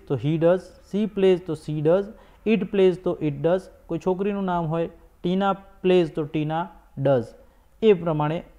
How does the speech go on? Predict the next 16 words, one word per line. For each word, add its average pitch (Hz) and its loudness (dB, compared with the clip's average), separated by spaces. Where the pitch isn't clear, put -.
ઈ 143 -2
એસ 143 -2
વપરાય 110 -6
છે. 110 -12
તો - -10
આ 185 6
એટલા 202 0
માટે 214 -2
તમને 185 -4
સમજાવ્યું 160 -4
કારણ 180 2
કે 220 -2
આના 160 0
આધારે 147 0
જ 160 -2
હવે 135 -4